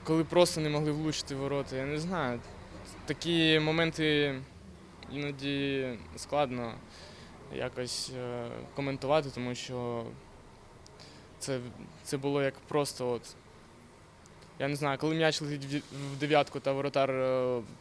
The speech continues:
парирує, то як це можна назвати? Ну, коли там просто, м,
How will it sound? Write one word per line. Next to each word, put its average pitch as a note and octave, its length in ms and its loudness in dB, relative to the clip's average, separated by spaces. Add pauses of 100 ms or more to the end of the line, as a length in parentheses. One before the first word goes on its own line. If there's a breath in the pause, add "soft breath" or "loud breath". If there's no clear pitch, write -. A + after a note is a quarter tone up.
парирує, C#3 400 2
то B2 440 0
як B2 240 0
це B2 120 -10
можна A#2+ 240 -6
назвати? A#2 440 -6
Ну, A2 80 -10 (720 loud breath)
коли C3 220 -2
там A#2+ 460 -4 (360)
просто, C3+ 280 -2
м, B2+ 380 -4